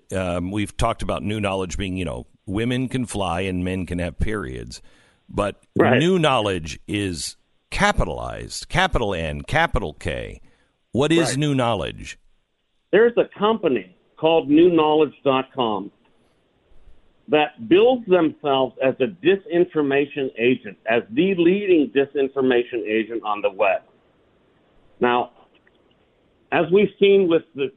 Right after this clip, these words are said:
Speaker 2: with the affair that's going on in terms of the Ukraine issue, anytime they're saying one thing, it's really the opposite.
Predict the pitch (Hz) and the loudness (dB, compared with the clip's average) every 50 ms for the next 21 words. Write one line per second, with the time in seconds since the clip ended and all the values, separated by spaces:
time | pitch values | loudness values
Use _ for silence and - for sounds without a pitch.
0 | _ - 135 139 127 117 127 135 139 131 135 - - 151 151 151 151 143 135 - | _ -6 -4 -4 -4 -4 -2 0 0 0 0 -2 -2 0 0 2 0 -2 -4 -2
1 | - 139 143 143 143 139 135 135 131 123 120 - - 135 139 131 117 110 113 98 | -2 -2 0 0 0 0 2 2 0 0 -2 -2 -2 -2 0 0 -2 -4 -8 -8
2 | 92 110 107 107 117 117 - _ - 127 127 127 127 131 123 120 117 - - - | -6 -6 -4 -4 -6 -8 -6 _ -2 0 0 2 2 0 0 -2 -4 -6 -4 -2
3 | 127 123 120 120 - _ _ _ _ - 175 208 247 262 240 - - 208 208 202 | 0 0 0 -2 -4 _ _ _ _ -2 0 2 2 2 0 0 0 0 2 2
4 | 196 190 170 - - _ _ _ _ _ _ _ _ _ _ _ _ _ _ _ | 2 0 0 -2 -6 _ _ _ _ _ _ _ _ _ _ _ _ _ _ _
5 | _ _ _ _ _ _ _ - 143 151 147 - - 185 180 180 165 151 170 180 | _ _ _ _ _ _ _ -2 -2 -2 0 0 0 2 2 2 4 4 2 2
6 | 185 190 185 - 143 127 127 127 131 127 131 127 - - 147 165 175 175 165 143 | 2 0 0 -2 -2 0 0 0 0 0 -2 -4 -4 -2 0 2 2 2 2 2
7 | 123 131 131 139 139 135 - - 113 - - 104 95 | 2 2 2 2 2 0 -2 -4 -6 -6 -10 -12 -12